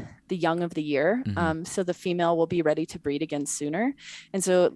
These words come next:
Speaker 1: a-, actually looking at a more stable population of bears, you wanna go in and either eliminate the really old big boars or eliminate the younger males, because they are the ones that are going out of where this, uh, it's called the D M A, the Demographic Monitoring Area. So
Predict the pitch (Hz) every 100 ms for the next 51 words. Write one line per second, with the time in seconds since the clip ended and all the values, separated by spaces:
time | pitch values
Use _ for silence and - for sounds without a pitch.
0 | - 170 190 - 185 - 170 165 180 202
1 | 175 165 165 160 - 165 151 - 147 -
2 | 143 - - - - 277 247 202 180 170
3 | 170 160 156 156 151 156 156 156 - 180
4 | 160 147 175 185 202 185 - 165 160 175
5 | 175 156 156 - 151 - 240 247 226 -
6 | - - _ 208 196 175 - 196 190 190
7 | 175 180 156 160 170 156 151 151 180 254
8 | - 196 185 165 165 160 170 156 147 156
9 | - 156 151 - - 160 156 - 147 160
10 | - 165 151 - 170 156 156 151 - -
11 | - _ 180 151 151 - - 196 170 160
12 | 147 147 160 170 156 156 139 - 165 151
13 | 147 156 175 180 180 185 190 - 165